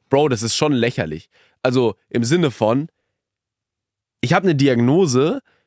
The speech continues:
und er will's doppelt diagnostizieren lassen, obwohl andere Menschen fünf Monate lang auf ihren Termin warten, um überhaupt eine Diagnose zu bekommen. Checkst du, was ich meine? Das ist doch lächerlich.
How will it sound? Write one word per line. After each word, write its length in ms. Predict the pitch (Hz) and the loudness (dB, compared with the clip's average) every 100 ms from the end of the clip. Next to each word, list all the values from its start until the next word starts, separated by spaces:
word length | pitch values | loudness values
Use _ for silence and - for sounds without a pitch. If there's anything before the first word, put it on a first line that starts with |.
| _ - | _ -4
und 140 | 143 | 0
er 120 | 147 | 0
will's 240 | 160 - - | 0 -2 0
doppelt 400 | 170 - 220 170 | 0 0 -2 0
diagnostizieren 640 | 156 151 151 135 156 185 | 0 0 -2 -4 -2 -2
lassen, 200 | 127 139 | -2 -2
obwohl 380 | - 104 131 127 - | -4 -2 -2 -2 -2
andere 460 | 151 202 180 123 110 | -2 0 0 0 0
Menschen 400 | 113 127 139 123 | 0 -2 -4 -6
fünf 460 | - 175 220 208 | -4 -2 0 -2
Monate 400 | 170 180 185 151 | -2 0 0 0
lang 180 | 131 135 | 0 0
auf 120 | 135 | -2
ihren 140 | 120 117 | -4 -2
Termin 360 | 135 160 185 | 0 0 0
warten, 240 | 131 139 131 | 0 0 0
um 100 | 131 | 2
überhaupt 260 | 127 139 | 2 0
eine 120 | 135 | 0
Diagnose 520 | 120 113 110 143 175 143 | 0 0 2 0 0 -2
zu 120 | 107 | -4
bekommen. 380 | 101 - 117 165 _ _ _ _ _ _ | -2 -2 -4 -6 _ _ _ _ _ _
Checkst 240 | - 196 - | -2 -2 0
du, 60 | |
was 100 | 120 | -2
ich 80 | 120 | -2
meine? 380 | 104 104 147 170 _ _ - | -2 0 -2 -6 _ _ -6
Das 160 | 117 | -4
ist 120 | 135 117 | -2 -2
doch 80 | |
lächerlich. 560 | 117 170 110 85 87 | -2 -2 -4 -6 -10